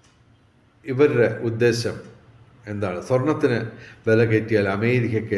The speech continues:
എന്താണ് നേട്ടം? അമേരിക്കയുടെ ഗവൺമെന്റിൻ്റെ, ആ, സ്വർണശേഖരം,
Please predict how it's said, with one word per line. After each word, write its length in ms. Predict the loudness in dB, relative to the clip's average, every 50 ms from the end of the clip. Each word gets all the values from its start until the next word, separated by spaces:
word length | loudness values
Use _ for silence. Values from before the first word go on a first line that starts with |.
| -4
എന്താണ് 340 | -4 -6 -6 -6 -6 -6 -8 -10 -12
നേട്ടം? 300 | -14 -14 -12 -14 -16 -16 -16 -20 -20 _ -20 -20 -20 -20 -16 -10 -6 -6
അമേരിക്കയുടെ 720 | -4 -2 0 2 2 2 0 -2 -6 -4 -6 -4 -2 -2 -4 -4 -8 -16 -20 -20 -20 -20 -20 _ _ _ _ _ _ _ _ -20 _ _ _ -20 _ _ -20 _ _ _ _ _ _ _ _ _ -20 _ -12 -4 0
ഗവൺമെന്റിൻ്റെ, 720 | 2 2 2 2 2 0 0 0 -2 -4 -6 -6 -6 -6 -6 -8 -14 -18 -20 -20 _ -20 _ _ _ -20 _ _ _ _ _ _ _ _ _ _ _ -20 -20 _ _ _ _ _ -20 -20 -20 -20 -16 -14 -12
ആ, 40 | -10 -8 -8 -8 -8 -8 -10 -12 -14 -16 -20 -20 -20 -20 -20 -20 -20 _ _ -20 -20 -20 -20 -20 -20 -20 -20 -20 -20 -20 -20 -20 -20 -10 0
സ്വർണശേഖരം, 840 | 2 2 2 4 2 2 2 4 2 2 2 2 0 -2 -4 -8